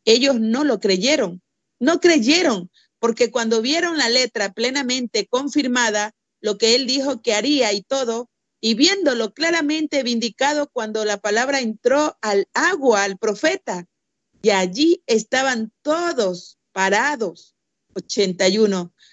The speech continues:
Hay muchos que discuten sobre esa escritura allí acerca de Juan. ¿Ven? Juan dijo, "Yo necesito ser bautizado por ti, ¿y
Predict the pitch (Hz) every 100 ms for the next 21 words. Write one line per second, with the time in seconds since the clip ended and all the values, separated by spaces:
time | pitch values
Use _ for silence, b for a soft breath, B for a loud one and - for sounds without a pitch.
0 | b _ 285 330 285 349 359 233 214 196
1 | _ 214 202 214 - 285 254 240 226 196
2 | 202 214 220 226 - 202 - 233 226 214
3 | - 190 175 226 214 - _ _ _ 208
4 | 208 233 233 220 196 190 269 220 175 _
5 | _ _ - 202 277 - _ _ _ _
6 | _ _ 214 196 202 269 202 180 196 -
7 | _ _ _ _ 175 214 262 - 262 277
8 | 262 269 - 262 180 202 190 220 214 214
9 | 208 202 208 175 240 247 247 226 190 185
10 | - 240 233 - _ _ _ - 226 220
11 | 202